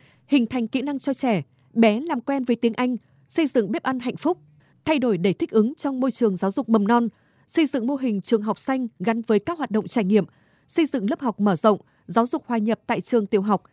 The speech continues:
hay tổ chức việc giảng dạy tiếng Anh, các hoạt động trải nghiệm trong giờ ra chơi, xây dựng mô hình câu lạc bộ phóng viên nhỏ và hình thành nhân cách, giáo dục đạo đức lối sống cho học sinh trung học cơ sở, vân vân.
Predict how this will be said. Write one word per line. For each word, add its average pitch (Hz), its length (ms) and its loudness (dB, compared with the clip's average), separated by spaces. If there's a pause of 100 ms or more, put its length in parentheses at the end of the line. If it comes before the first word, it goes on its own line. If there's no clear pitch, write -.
(240)
hay 254 260 -2
tổ 214 200 0
chức 359 280 -6
việc 247 180 0
giảng 208 180 -4
dạy 214 160 -2
tiếng 220 180 0
Anh, 247 220 -2 (320)
các 359 120 0
hoạt 269 120 -4
động 214 180 0
trải 208 200 -2
nghiệm 196 240 0
trong 269 200 -6
giờ 233 160 0
ra 247 140 -4
chơi, 240 280 2 (440)
xây 311 240 0
dựng 240 240 -2
mô 285 100 0
hình 254 220 -2
câu 294 160 2
lạc 240 80 0
bộ 220 220 4
phóng 202 200 0
viên 269 200 -2
nhỏ 220 240 0 (240)
và 196 160 0
hình 240 240 -2
thành 226 240 -2
nhân 269 160 0
cách, 330 200 -4 (140)
giáo 202 180 0
dục 262 260 -2
đạo 226 220 2
đức 294 220 -2
lối 220 180 4
sống 214 300 0
cho 294 140 -2
học 220 160 -2
sinh 247 240 -2
trung 254 180 -6
học 214 140 -4
cơ 247 80 0
sở, 214 240 0 (240)
vân 233 120 2
vân. 208 200 4